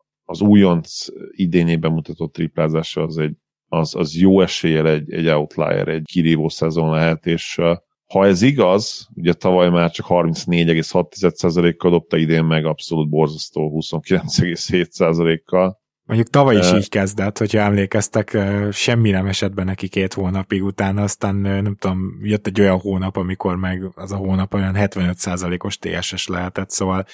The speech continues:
Speaker 2: még, még, még várhatunk talán egy picit ezzel a következtetéssel.
Speaker 1: Igen, csak hogyha az a kérdés, hogy, hogy miért, ugye úgy tetted fel a kérdést, hogy miért cserélhetik el, hát,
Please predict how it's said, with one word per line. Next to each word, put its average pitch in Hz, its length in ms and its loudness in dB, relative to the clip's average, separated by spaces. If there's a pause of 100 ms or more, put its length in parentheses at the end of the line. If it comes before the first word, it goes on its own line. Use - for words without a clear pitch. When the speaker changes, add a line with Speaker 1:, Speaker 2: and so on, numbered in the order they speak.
(260)
Speaker 2:
még, 90 200 -6
még, 92 220 -2
még 107 280 4
várhatunk 104 640 2
talán 90 320 -4
egy 90 100 -6
picit - 320 -8
ezzel 87 320 -4
a 92 200 -6
következtetéssel. 90 1160 -6 (240)
Speaker 1:
Igen, 131 340 4
csak 127 160 2
hogyha 123 400 4
az 120 340 0
a 120 60 4
kérdés, 107 640 4
hogy, 104 400 2
hogy 98 100 -2
miért, 101 720 2
ugye 98 280 4
úgy 104 160 0
tetted 95 300 -2
fel - 140 0
a 90 40 2
kérdést, 90 280 -4
hogy 87 140 -4
miért 90 280 0
cserélhetik 85 580 -2
el, 87 240 2
hát, 85 320 -2